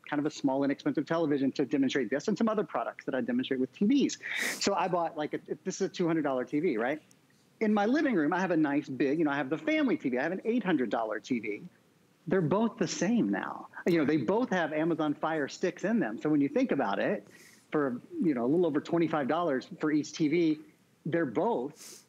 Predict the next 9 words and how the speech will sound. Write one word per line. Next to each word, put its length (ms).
they 80
both 220
operate 460
the 60
same 200
way. 180
They 120
both 320
have 260